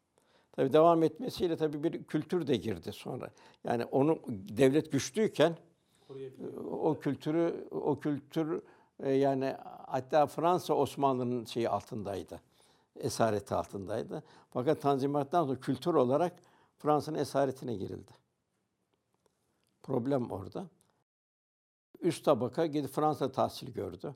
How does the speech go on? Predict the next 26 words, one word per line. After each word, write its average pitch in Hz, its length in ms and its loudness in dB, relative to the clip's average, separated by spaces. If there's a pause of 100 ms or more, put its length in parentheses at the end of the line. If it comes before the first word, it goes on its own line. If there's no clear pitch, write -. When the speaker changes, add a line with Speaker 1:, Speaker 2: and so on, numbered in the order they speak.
(1000)
Speaker 1:
Maalesef, - 760 0
e, - 240 -14 (360)
kalpleri 147 400 4
Fransız, 139 800 -4 (600)
apoletleri 143 600 0
Osmanlı 143 540 4
olarak 104 500 0 (200)
Speaker 2:
Döndüler. 98 400 -20
Speaker 1:
döndüler. 104 560 -4 (640)
Ali 131 380 0
Paşa, 110 320 -4
Fuat 120 400 0
Paşa, 101 280 -6
biri 113 160 -2
gitti, 101 260 -12
biri 113 180 -6
geldi, 101 240 -6
tahterevalli 101 640 -4
gibi. 107 260 -8 (720)
Ve - 100 -4
yavaş 160 380 0
yavaş 147 160 -4
bu 131 100 -4
çöküntüler 127 560 -6
devam 107 320 -4
etti. - 260 -20